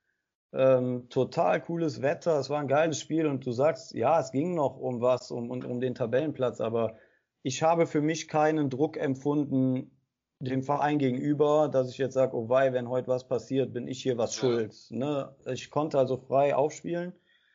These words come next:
Speaker 1: aber,
Speaker 2: Ja, du hattest ja
Speaker 1: äh,
Speaker 2: erstmal direkt, du hattest ja direkt mal was zu tun, als du reinkamst. Du musst ja einen Elfmeter noch, äh, äh,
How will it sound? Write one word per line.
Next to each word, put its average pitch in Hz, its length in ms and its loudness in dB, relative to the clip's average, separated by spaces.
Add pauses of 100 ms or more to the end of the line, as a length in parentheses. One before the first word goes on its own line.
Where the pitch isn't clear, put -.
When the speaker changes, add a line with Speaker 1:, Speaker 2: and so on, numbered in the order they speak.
(1000)
Speaker 1:
aber, 131 560 4
Speaker 2:
Ja, 131 120 6
du 131 120 6
hattest 123 220 4
ja 123 60 0
Speaker 1:
äh, 127 40 -4
Speaker 2:
erstmal 139 280 -2
direkt, 135 220 -2 (140)
du 131 80 -2
hattest 131 180 -2
ja 135 100 -4
direkt 123 380 -8
mal 131 100 -2
was 120 120 -6
zu 120 100 -12
tun, 208 220 -8
als 123 140 0
du 127 60 -6
reinkamst. 117 420 -4
Du 131 60 -8
musst - 120 -12
ja 120 60 -4
einen 117 80 -6
Elfmeter 151 420 0
noch, 117 200 -4
äh, - 760 -10
äh, 110 500 -10